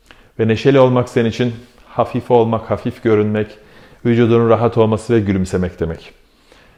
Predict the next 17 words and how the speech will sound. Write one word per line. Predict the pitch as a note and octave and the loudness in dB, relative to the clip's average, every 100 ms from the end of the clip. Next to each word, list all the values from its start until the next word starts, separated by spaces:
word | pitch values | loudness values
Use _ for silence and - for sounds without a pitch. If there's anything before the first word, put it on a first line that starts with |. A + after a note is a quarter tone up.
| _ _ _ | _ _ _
Neşenin | A#2+ B2 D#3+ D#3 | -4 -2 0 -2
tam | D3+ D#3+ E3 | -2 -2 2
karşısında | C#3+ A2 - | 2 2 -2
şimdi | G#2 A#2 | -4 -6
ilk | A#2 D#3 D#3 | -2 -2 -4
sahnemizi | - G2+ A2 G#2+ G#2+ | -6 -6 -4 -4 0
oluşturuyoruz. | C3+ - - E2 E2+ | 0 0 -4 -8 -8
Sahneler | - C3 B2 B2 B2+ B2 | -4 -2 0 2 0 2
ardı | C3 B2 D3+ | 0 4 6
ardına | C#3+ A#2 G2+ | 4 4 0
geldiğinde | G2 G#2 G2 F2 F#2 | 0 2 0 0 -4
bir | A#2 | -4
sekans | A#2 A2 A2 A#2+ A2+ | -6 -10 -4 -6 -4
oluşturuyor. | E2 D#2+ - D2 C2+ _ - | -6 -6 -10 -12 -12 _ -8
Bu | E3 | -6
sinema | - F#3 G3 A2 | -2 0 2 0
dili | F#2+ | -2